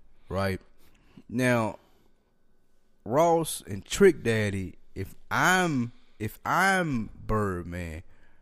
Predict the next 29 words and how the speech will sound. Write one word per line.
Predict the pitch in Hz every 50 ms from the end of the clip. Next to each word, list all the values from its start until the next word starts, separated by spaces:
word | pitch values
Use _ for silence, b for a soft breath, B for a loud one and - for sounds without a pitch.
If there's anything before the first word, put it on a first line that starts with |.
| - - - - - -
are | - 98 104
not | 104 110 127 120 117 104 - -
people, | 139 135 123 - - 107 101 -
I, | - 107 110
even | 147 180 202 180 165 156
if | 160 -
I | 131 123 101
have | 95 107 127 156 160 160 151 135 107
addressed | 104 104 95 95 107 110 110 104 - -
them, | 107 104 98 101 98
it | 113 139
ain't | 143 135 117 107
none | 110 131 135 123
of | 117
Charlamagne | - 147 135 131 117 104 113 135 143 139 110 90 85
business, | 87 117 127 110 90 85 82 - - - - - - _ - - _ _ - - _ _ _ _ _ _ -
right? | - 95 110 113 110 82 - - - - - _ _ -
So | - - 160 160
he | 220 220
did | 160 170 165 147
right | 135 143 156 175 190 -
to | 127
say, | - 151 143
"I'm | 151 151
talking | - - 143 127 - -
to | 92
you | 85 90 107 147 185 165
right | 135 117 101 92 85 76
now." | 87 92 76 -